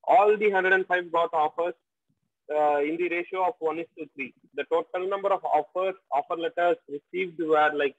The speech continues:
uh, three hundred and one, three zero one offer letters were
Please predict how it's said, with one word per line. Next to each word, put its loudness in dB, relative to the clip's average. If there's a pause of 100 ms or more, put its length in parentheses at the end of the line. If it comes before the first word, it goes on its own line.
uh, -2 (100)
three -6
hundred 0 (460)
and 0
one, 2 (180)
three 0
zero 6
one 0 (100)
offer -2
letters -2
were 0